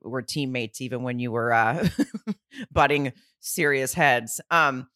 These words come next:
d-, do you feel that you're ready to, to delve into a, any kind of relationship and, and see if you have that balance yet? Or, or do you feel like that's gon-, that's pretty far off?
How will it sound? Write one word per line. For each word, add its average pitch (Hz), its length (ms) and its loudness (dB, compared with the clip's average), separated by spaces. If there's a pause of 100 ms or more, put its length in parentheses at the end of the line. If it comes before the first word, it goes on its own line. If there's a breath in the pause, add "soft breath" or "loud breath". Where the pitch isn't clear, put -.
(580)
d-, - 200 -8
do 180 120 -2
you 226 500 -2 (880)
feel 233 360 6
that 214 140 6
you're 202 140 4
ready 196 680 4
to, 190 280 2 (160)
to 190 160 -2
delve 170 380 4
into 196 380 0
a, 202 140 2
any 190 160 2
kind 208 300 0
of 202 120 -2
relationship 202 880 -2
and, 185 340 -4
and 175 220 -2
see 196 220 -2
if 190 160 -6
you 196 260 -4
have 175 300 0
that 180 200 2
balance 190 500 2
yet? 185 220 2
Or, 151 220 2
or 131 120 -2
do 143 140 -10
you 147 80 -6
feel 143 200 -4
like 127 220 -2
that's 123 260 -2
gon-, 131 240 -8
that's 123 220 -2
pretty 131 240 -8
far 98 300 -6
off? - 200 -12